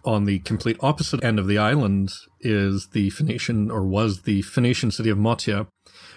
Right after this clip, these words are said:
which was founded on a small island protected from the mainland of Sicily by a lagoon. And there are a lot of other foundations like that throughout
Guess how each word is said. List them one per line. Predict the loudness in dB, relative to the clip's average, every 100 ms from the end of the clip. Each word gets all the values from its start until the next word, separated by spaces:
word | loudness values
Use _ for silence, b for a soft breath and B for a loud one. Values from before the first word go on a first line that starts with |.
| B
which | -2 0
was | 0
founded | 2 2 2 2
on | 0 0
a | 0
small | 0 0 2
island | 0 2 2 0 -4 -4
protected | 0 0 0 -4
from | 0 0 2
the | 2
mainland | 2 2 2 0 -2 -8 _
of | -4 -4
Sicily | -2 -2 0 0 0
by | 2 0
a |
lagoon. | 0 2 2 2 0 -4 b b b b b b b -4
And | 0
there | 0 0
are | -2
a | -2
lot | 0 0
of | 0
other | 0 0
foundations | 0 0 0 0 0 0 0 -2 -8 -4
like | 0 0 0
that | -2 -2 -4
throughout | -2 0 0 -2 -8